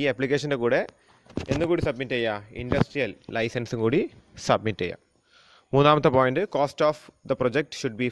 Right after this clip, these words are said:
furnished with scheme of finance. അപ്പോൾ ഒരു പുതിയ പ്രൊജക്റ്റിന്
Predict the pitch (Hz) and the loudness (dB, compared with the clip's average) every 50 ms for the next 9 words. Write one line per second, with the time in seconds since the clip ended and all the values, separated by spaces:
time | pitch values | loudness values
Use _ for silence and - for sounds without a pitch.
0 | - 131 120 120 127 123 - - - - - _ _ _ _ _ _ 123 156 170 | 0 0 0 0 0 -2 -4 -8 -14 -20 -20 _ _ _ _ _ _ 0 0 0
1 | - - - - - _ _ _ _ - - - - - 139 131 131 131 123 - | 0 -2 -8 -8 -10 _ _ _ _ -14 -14 -4 0 2 2 4 4 2 0 0
2 | 120 110 104 98 92 95 - - - - _ - - _ - 110 104 123 139 175 | 0 0 0 0 -2 -2 -6 -12 -14 -16 _ -20 -18 _ -8 -2 2 2 2 2
3 | 208 277 - _ - - _ _ _ - 131 139 - 139 131 127 151 165 165 165 | 2 -2 -8 _ -20 -20 _ _ _ 0 0 2 2 2 2 4 4 4 4 4
4 | 143 135 143 139 - - 165 170 | 2 2 2 0 0 2 2 4